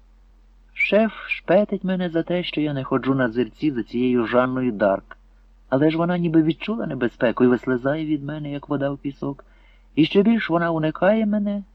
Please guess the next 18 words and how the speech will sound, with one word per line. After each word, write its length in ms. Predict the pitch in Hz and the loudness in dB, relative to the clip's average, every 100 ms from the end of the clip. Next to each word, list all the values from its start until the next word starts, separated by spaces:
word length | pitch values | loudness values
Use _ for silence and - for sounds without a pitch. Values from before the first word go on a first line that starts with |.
| _ - | _ -8
то 100 | 98 | -2
більше 360 | 156 185 156 | 0 0 -4
мені 200 | 127 117 | -4 -6
хочеться 520 | 113 139 - 123 - | -2 -2 -2 -10 -12
слухати 580 | 110 - 120 127 110 - | -16 -8 -8 -6 -10 -8
її, 180 | 107 104 | -6 -4
мовчати 640 | 131 147 - 127 127 117 - | -2 -4 -2 -6 -6 -10 -12
з 20 | |
нею, 280 | 104 98 104 | -10 -10 -8
крадькома 460 | - 117 123 123 139 | -6 -6 -4 -2 -4
спостерігати 720 | - 123 131 117 143 147 139 | -4 -8 -4 -4 -2 -4 -6
її 160 | 123 | -8
ходіння 540 | - 117 113 117 110 107 | -6 -8 -8 -10 -10 -10
по 180 | 101 | -8
муках 520 | 104 165 190 - 175 _ _ _ _ _ _ _ _ _ - | -6 -6 -6 -8 -8 _ _ _ _ _ _ _ _ _ -4
і 140 | 180 | 0
жаліти 440 | 185 117 101 117 110 | 0 -2 -6 -8 -8
її. 300 | 104 104 | -10 -12